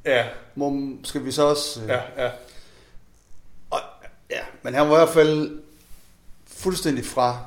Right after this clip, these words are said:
Speaker 2: snøvsen, og det handlede bare om at lave nogle flere regler. Og så har jeg skrevet noget om, at det var vanvittigt med alle de regler. Og så min, øh, min ven, på f-, øh,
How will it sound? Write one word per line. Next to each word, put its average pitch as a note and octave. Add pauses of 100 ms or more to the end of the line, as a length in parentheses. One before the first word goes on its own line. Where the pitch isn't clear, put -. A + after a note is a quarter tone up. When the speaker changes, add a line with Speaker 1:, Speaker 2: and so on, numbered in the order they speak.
Speaker 2:
snøvsen, C#3
og B2
det C3
handlede C#3+
bare B2
om B2
at A#2+
lave B2+
nogle B2+
flere C3
regler. A#2+
Og -
så C#3+
har C3
jeg A#2+
skrevet E3+
noget D3
om, B2
at A#2
det C3
var B2+
vanvittigt C3+
med B2
alle B2
de C3+
regler. A#2 (800)
Og C#3
så F#3+
min, D#3+
øh, A#2+
min B2+
ven, F3+
på D3
f-, -
øh, -